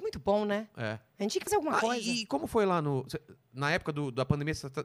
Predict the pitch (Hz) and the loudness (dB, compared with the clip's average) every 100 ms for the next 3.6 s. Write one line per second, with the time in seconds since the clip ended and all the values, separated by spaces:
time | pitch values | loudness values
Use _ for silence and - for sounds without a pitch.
0 | - 131 143 139 131 135 135 110 87 - | -4 -4 -2 -2 0 0 0 -2 -6 -14
1 | - - - - _ _ - 214 208 214 | -20 -20 -20 -20 _ _ 2 6 8 6
2 | 214 - 208 233 - 214 285 - - _ | 2 0 0 0 -2 -2 -2 -8 -20 _
3 | _ _ - 214 240 | _ _ -4 2 6